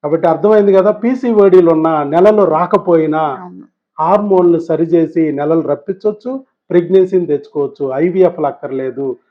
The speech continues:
Speaker 1: ఆపరేషన్లు, లాప్రోస్కోపీలు అక్కర్లేదు అని మనం ప్రూవ్ చేసాం. ఇప్పుడు కూడా మరలా ప్రూవ్ చేసాం, ఎంతో మంది ప్రూవ్ చేసాం. మీ విషయంలో కూడా ప్రూవ్ అయింది. పెళ్ళై పదేళ్ళు అయినా ఐవీఎఫ్లు అక్కర్లేదు, వయసేం ఉడిగిపోలేదు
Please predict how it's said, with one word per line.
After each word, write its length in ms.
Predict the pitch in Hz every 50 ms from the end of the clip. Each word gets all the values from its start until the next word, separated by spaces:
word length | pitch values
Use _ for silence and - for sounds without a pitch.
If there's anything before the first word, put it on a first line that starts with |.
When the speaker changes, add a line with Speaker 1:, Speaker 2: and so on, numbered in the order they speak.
| _ _ -
Speaker 1:
ఆపరేషన్లు, 760 | 139 147 170 175 175 185 185 175 180 180 180 170 170 175 175
లాప్రోస్కోపీలు 840 | 160 147 143 160 156 - 185 185 180 180 - 165 160 - 160 151 143
అక్కర్లేదు 680 | 135 - - 147 131 135 131 131 127 120 131 127 120 117 _ _ _ _ _
అని 100 | 156 175
మనం 220 | 208 214 180 156 151
ప్రూవ్ 320 | - - 147 143 147 131 143
చేసాం. 340 | 135 - - - 123 -
ఇప్పుడు 220 | 190 185 - 139 127
కూడా 240 | 113 123 113 117 - _ _ _ _ _ _ _ 139
మరలా 280 | 143 139 156 175 190
ప్రూవ్ 320 | 185 190 151 147 139 127 135
చేసాం, 320 | 135 123 - 131 120 123 131 147
ఎంతో 240 | 151 156 - 226
మంది 280 | 220 220 208 196 185 175
ప్రూవ్ 280 | 165 156 156 151 135 147
చేసాం. 320 | 151 135 139 170 202 226 _ _ _ _ _ _ - 156
మీ 80 | 165
విషయంలో 420 | 180 185 180 185 185 175 165 160 139
కూడా 160 | 151 160 180
ప్రూవ్ 240 | 180 - 147 147 147
అయింది. 200 | 139 135 135 135
పెళ్ళై 340 | - 202 208 226 226 226
పదేళ్ళు 460 | 220 - 180 165 180 185 185 175 170 160
అయినా 360 | 151 143 151 147 147 131 117 - _ _ _ _ _ 151
ఐవీఎఫ్లు 480 | 165 180 170 196 196 180 - 151 143
అక్కర్లేదు, 680 | 135 170 - 151 131 135 131 131 123 127 131 127 117 - _ _ _ _ _ _ -
వయసేం 400 | 156 170 175 175 202 190 180 160
ఉడిగిపోలేదు 880 | 151 151 165 156 165 165 180 147 139 131 131 127 113 120 - 123 113